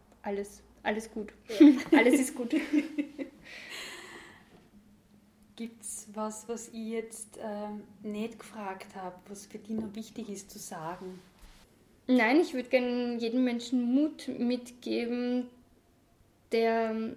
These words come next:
Speaker 1: ich hab, ich hab so viele Wegbegleiter in meinem Leben gehabt, die mir positive Dinge mitgegeben haben und die mir auch den Mut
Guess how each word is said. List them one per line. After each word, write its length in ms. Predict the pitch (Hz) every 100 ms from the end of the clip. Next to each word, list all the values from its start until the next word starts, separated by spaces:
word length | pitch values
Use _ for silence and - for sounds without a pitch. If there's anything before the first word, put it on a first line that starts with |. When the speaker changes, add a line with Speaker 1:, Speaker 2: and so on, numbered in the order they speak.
| - _ _ _ _ _ _ _ -
Speaker 1:
ich 140 | -
hab, 120 | 233 -
ich 100 | 262
hab 80 | 254
so 120 | 269
viele 280 | 269 262 240
Wegbegleiter 720 | 233 233 285 262 220 208 226
in 80 | 226
meinem 260 | 233 233
Leben 260 | 226 220 240
gehabt, 360 | 247 233 233
die 40 | 247
mir 120 | 247
positive 560 | 240 240 269 247 247 254
Dinge 260 | 254 262
mitgegeben 600 | 254 226 - - 226 226
haben 120 | 220
und 160 | 226 226
die 40 |
mir 200 | 247 269
auch 60 | 220
den 200 | - 220
Mut 220 | 220 214